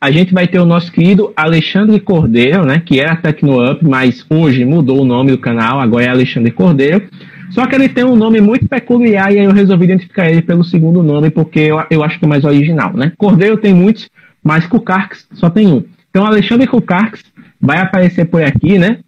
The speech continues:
E, e o papo dele vai ser justa-, o papo com ele vai ser justamente esse mergulho no mundo da tecnologia.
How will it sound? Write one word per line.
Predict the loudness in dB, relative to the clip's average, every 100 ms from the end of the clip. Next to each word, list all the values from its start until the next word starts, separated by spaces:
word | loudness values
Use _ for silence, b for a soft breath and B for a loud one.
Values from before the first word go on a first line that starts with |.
| -4
E, | -2 0 0
e |
o | 0
papo | -2 -4 0
dele | 2 2
vai | 2 2
ser | 2
justa-, | 0 0 -4
o | -2
papo | -2 -2 -2
com | 0 2
ele | 4
vai | 2
ser | 2 0
justamente | 0 0 0 2 2
esse | 0 0 0
mergulho | 2 2 0 0 0 2 0
no | 0 2
mundo | 2 0
da | 0
tecnologia. | -2 -2 0 2 2 2 2